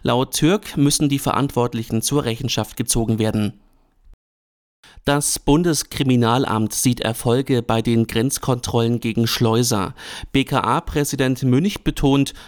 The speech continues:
dass die Zahl der Festnahmen seit Beginn der Kontrollen gestiegen sei.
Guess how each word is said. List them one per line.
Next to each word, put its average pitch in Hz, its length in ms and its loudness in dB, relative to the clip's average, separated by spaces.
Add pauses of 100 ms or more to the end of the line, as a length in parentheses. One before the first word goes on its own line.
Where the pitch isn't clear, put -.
(100)
dass 123 220 -2
die 127 120 -4
Zahl 120 300 0
der 123 180 0
Festnahmen 117 720 0
seit 113 280 0
Beginn 127 320 0
der 165 100 0
Kontrollen 117 640 0
gestiegen 117 480 0
sei. 98 320 -2